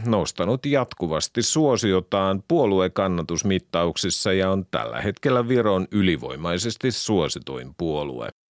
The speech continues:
Hallituskumppani Keskusta on mittauksissa vasta neljäntenä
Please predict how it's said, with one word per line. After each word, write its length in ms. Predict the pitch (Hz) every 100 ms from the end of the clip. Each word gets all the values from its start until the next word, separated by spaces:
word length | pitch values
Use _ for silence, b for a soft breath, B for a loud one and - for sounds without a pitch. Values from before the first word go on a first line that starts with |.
| _ _ -
Hallituskumppani 840 | 98 90 90 95 - 110 113 110
Keskusta 680 | - 175 160 - 113 - 101
on 120 | 101
mittauksissa 920 | 101 90 - - 69 - 110 - 131
vasta 320 | 120 117 -
neljäntenä 720 | 131 143 139 117 104 92 101